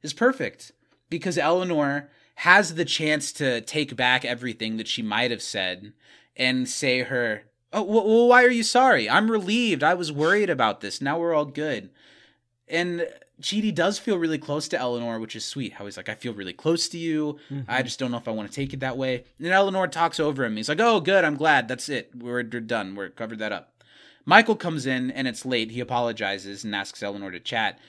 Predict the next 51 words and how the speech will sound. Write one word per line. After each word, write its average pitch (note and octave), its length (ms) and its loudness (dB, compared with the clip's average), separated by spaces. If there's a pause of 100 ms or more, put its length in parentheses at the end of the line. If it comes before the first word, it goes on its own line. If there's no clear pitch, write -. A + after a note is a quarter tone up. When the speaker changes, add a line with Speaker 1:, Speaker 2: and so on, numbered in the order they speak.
(220)
Speaker 1:
And - 140 -4
Chidi A#3+ 280 4
does G3 240 4
wanna F3+ 200 2
talk D3+ 300 2
through C#3+ 220 -2
this A2+ 380 -2 (160)
'cause, A2+ 380 -6 (220)
I B2 140 4
don't B2 120 0
know, G#2 140 -4
he A2+ 140 -8
can A#2+ 120 -10
probably G#2 240 -6
tell G2+ 220 -8
that G2 100 -4
Eleanor G2 460 -8 (260)
is A2 100 -8
frazzled A#2 460 0
about G2+ 260 0
it, G#2+ 80 -4
has A2 140 -8
been A#2+ 80 -6
Speaker 2:
Yeah. C3 80 -2
Speaker 1:
holding A#2 200 -2
on A2 180 -2
to A#2+ 80 -6
it G2+ 80 -12
for A2 120 -10
a G#2+ 60 -6
while. G#2 440 -4 (280)
But D3+ 160 0
Eleanor G3 320 2
says, G3 260 -2
"No, A3 240 6
we're A#3 140 -2
good. F#3+ 320 0
I'm F3+ 140 -6
gonna, F#3+ 340 -4
I'm F#3+ 100 -8
gonna G3 120 -2
move F#3 180 -4
on F3 180 2
from E3+ 160 -8
this," D#3+ 240 -6
and E3+ 80 -6
goes D3 200 -4
to C3+ 60 -14
chat C3 220 -4
with A#2 100 -8
Michael. A2+ 400 -8